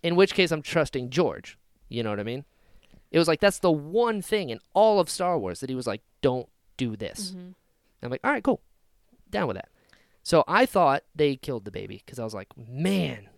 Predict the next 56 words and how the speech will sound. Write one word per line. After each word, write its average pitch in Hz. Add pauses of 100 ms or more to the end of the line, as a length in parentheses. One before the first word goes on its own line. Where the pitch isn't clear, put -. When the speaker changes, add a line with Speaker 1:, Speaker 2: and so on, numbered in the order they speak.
Speaker 1:
what 185
a 180
way 165
to, 143
one, 185
make 165
you 143
care 147
about 110
everything. 98 (420)
Two, 185 (500)
it 165
eliminates 165
the 147
problem 123
of 117 (220)
having 131
to 143
explain 117
them 120
and 113
maybe 120
finding 113
more 104
of 104
them 110
and 101
stuff 95
like 98
that. 104 (260)
And 143
three, 214 (360)
the 160
Mandalorian 202
can 175
go 175
on, 175
like, 160
a 127 (120)
killing 202
spree 156
of 147
other 147
bounty 156
hunters 95
now. 69
And -
I'm 65
like, - (100)
"Oh, 127
sweet." 135
Speaker 2:
Mm. 185 (180)
Speaker 1:
It's -
like 127
John 127
Wick, -